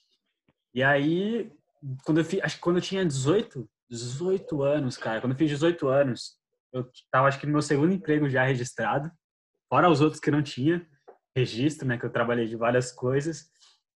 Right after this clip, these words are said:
e eu tentei abrir uma estamparia. Com dezoito, dezoito anos de idade, eu tentei abrir uma estamparia, porque minha mãe é costureira,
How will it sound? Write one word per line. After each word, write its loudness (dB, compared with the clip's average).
e 4
eu -4
tentei 2
abrir 4
uma 2
estamparia. -2
Com -6
dezoito, -4
dezoito -2
anos 4
de 0
idade, -2
eu -14
tentei 0
abrir 0
uma 0
estamparia, -2
porque -6
minha 0
mãe -2
é -4
costureira, 0